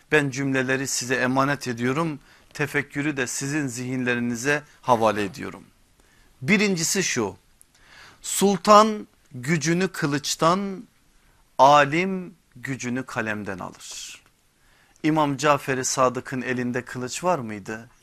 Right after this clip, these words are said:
Hiç olmadı. Hiç de almadı. Aynen tavrı İmam Zeynel Abidin'in tavrıydı. Aynen tavrı İmam Muhammed el-Bakır'ın tavrıydı. Aynen tavrı daha öncesinde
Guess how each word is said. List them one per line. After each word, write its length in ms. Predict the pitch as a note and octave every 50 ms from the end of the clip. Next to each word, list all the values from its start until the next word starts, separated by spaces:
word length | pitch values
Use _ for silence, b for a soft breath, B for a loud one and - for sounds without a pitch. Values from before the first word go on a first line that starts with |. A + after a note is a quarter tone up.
| _ _ _ _ _ _ _ -
Hiç 280 | - A3 A#3 - - - -
olmadı. 600 | C#3+ B2+ A#2 G#2 G2+ G2 F#2 F2+ - - C#2 C2+ - _ b b b b b b b b b b
Hiç 420 | - - A#3 C4 - - - -
de 80 | F#3 E3
almadı. 720 | - D#3 E3 D#3 C#3 B2 A2+ G#2+ G2+ - G2+ F2+ E2+ - _ b b b b b b b b b b _
Aynen 520 | - A#3 B3 A#3 G3+ F3 E3 D#3 D3 C#3+ C#3
tavrı 640 | - - D#3+ D#3 D3+ D3+ E3+ A#3 C4+ C4+ D4 D4+ - _ _ -
İmam 300 | E3+ E3+ F3+ F3+ E3+ D#3+
Zeynel 480 | C#3+ E3+ E3+ E3+ F3 E3+ E3+ E3+ E3+
Abidin'in 460 | F3+ E3+ F3 E3+ E3+ F#3+ G3 G3 F#3
tavrıydı. 760 | F3 - D3+ C3+ B2 A#2 A#2+ B2 A#2 G#2+ A#2 C3 C#3 D3+ D#3+ b b b b b b b b b b -
Aynen 420 | A3 B3 A#3 G#3 F#3 E3+ E3 D#3+
tavrı 540 | D3 - F3 D#3+ D3+ C#3+ C#3+ D#3 E3+ F#3 F#3 -
İmam 260 | F3+ F3 F#3+ F#3 F3+
Muhammed 480 | F3 E3+ E3 E3+ F3 F3 F3+ F3+ F3
el-Bakır'ın 640 | - F3+ D#3 D3+ C#3 D3+ D3 D3 - - D#3 D3+ D3 C#3
tavrıydı. 720 | - D3 C3+ A#2+ A2+ A#2 A#2+ B2 B2+ C#3 F#3 G#3 G#3 F#3+ B B B B B B B _
Aynen 440 | - G3 A#3+ C4 B3+ A#3 G#3+ G3+ G3
tavrı 480 | - - F#3 F#3+ F#3+ G3+ A#3+ B3 F#3+ E3+
daha 240 | F#3+ F#3+ G#3+ C4+ C4+
öncesinde 800 | C4 A#3+ G#3+ E3+ F3+ F3 - - F#3 F3+ G3 G3+ B3+ C4+ C#4